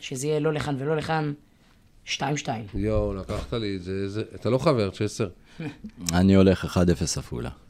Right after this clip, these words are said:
Speaker 2: ביטוש אומר אחד אפס עפולה. בוטוש, אתה קמצן היום בגולים, מה זה?
Speaker 3: מהמם.
Speaker 2: אני גם כן אלך פה עם שתיים שתיים עפולה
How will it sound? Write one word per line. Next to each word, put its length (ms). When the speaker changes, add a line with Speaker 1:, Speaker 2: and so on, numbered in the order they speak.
Speaker 2:
ביטוש 300
אומר 240
אחד 260
אפס 240
עפולה. 240
בוטוש, 220
אתה 100
קמצן 480
היום 200
בגולים, 380
מה 180
זה? 200
Speaker 3:
מהמם. 400
Speaker 2:
אני 200
גם 200
כן 160
אלך 220
פה 120
עם 80
שתיים 400
שתיים 580
עפולה 580